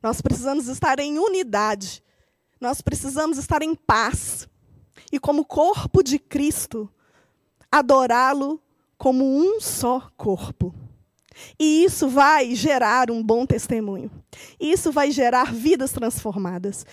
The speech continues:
Isso vai gerar uma igreja forte e unida para que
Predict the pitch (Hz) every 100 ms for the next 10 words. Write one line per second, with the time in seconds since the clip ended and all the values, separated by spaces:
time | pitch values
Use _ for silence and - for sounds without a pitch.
0 | - - 359 - 302 302 269 240 240 277
1 | 262 254 262 214 254 285 277 226 208 214
2 | - - - - - 302 285 - - -
3 | 226 269 285 262 269 277 196 180 - _
4 | _ _ _ _ 247 254 262 269 254